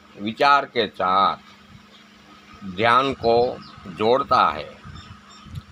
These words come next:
ध्यान से ही दोनों जगत को जोड़ता है, तब विचार प्लस ध्यान की स्थिति एक बन जाती है। वहाँ से उनकी साक्षत्व की, साक्षी की यात्रा शुरू हो जाती है।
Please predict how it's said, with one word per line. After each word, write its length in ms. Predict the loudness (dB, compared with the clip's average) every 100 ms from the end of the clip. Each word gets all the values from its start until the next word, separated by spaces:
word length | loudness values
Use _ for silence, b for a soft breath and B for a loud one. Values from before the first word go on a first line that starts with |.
| -20 -20 -20 -20 -20 -10
ध्यान 400 | 0 4 4 2
से 200 | 2 2
ही 100 | 2
दोनों 360 | 2 2 2 2
जगत 380 | 2 2 -2 0
को 160 | 0
जोड़ता 600 | 2 0 0 0 2 2
है, 380 | 2 -2 -4 -6 -8 -14 -12 -8 -2
तब 140 | 0
विचार 460 | 0 0 4 4 4
प्लस 320 | 2 2 0
ध्यान 380 | 0 2 2 2
की 180 | -2 -6
स्थिति 480 | -4 -4 -2 -2 0 2
एक 320 | 2 2 0
बन 200 | 0 0
जाती 400 | -4 -4 -6 -6
है। 360 | -6 -6 -8 -6 -6 -6 -6 -8 -4 -4 0
वहाँ 280 | 2 4 2
से 200 | 2 0
उनकी 360 | 2 -2 -2 -2
साक्षत्व 800 | 2 0 0 -2 0 0 0 -2
की, 380 | -2 -4 -4 -6
साक्षी 560 | -2 0 0 -4 -4
की 240 | -4 0 2
यात्रा 400 | 2 0 -2 -2
शुरू 300 | -2 -4 -4
हो 180 | -4 -8
जाती 400 | -8 -4 -4
है। 140 | -4